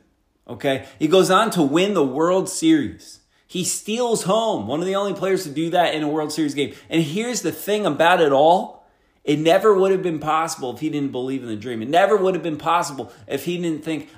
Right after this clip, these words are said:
I can impact my own life by the choices that I make today,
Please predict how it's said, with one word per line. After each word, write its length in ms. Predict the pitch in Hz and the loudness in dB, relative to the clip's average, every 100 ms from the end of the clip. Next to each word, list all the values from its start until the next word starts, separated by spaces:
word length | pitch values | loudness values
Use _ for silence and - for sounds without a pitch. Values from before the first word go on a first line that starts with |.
| - | -4
I 200 | 156 170 | 0 0
can 320 | 170 180 175 | -2 -6 -6
impact 560 | - 165 165 156 156 147 | -4 -4 -4 -4 -4 -4
my 240 | 139 - | -4 -4
own 260 | 156 170 196 | -2 -2 0
life 240 | 185 180 | 0 0
by 120 | 170 | 0
the 80 | 127 | -2
choices 500 | 127 175 185 185 151 | -4 -2 0 -2 -2
that 120 | 160 | 0
I 100 | 156 | 0
make 260 | 147 147 - | -2 -4 -8
today, 640 | - 135 127 147 107 92 | -12 -4 0 2 0 -4